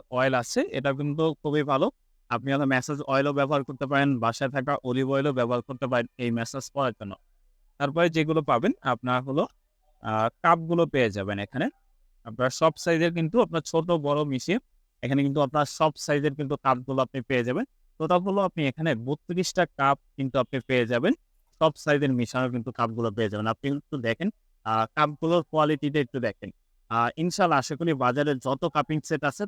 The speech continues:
তার থেকে সব থেকে বেস্ট কোয়ালিটির কাপিং সেট হবে এটা, আপনি ইনশাআল্লাহ নিতে পারেন। আহ, আশা করি আপনার হলো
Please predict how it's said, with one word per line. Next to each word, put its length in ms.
তার 120
থেকে 180
সব 160
থেকে 160
বেস্ট 400
কোয়ালিটির 440
কাপিং 300
সেট 280
হবে 280
এটা, 180
আপনি 360
ইনশাআল্লাহ 360
নিতে 220
পারেন। 240
আহ, 180
আশা 260
করি 220
আপনার 360
হলো 340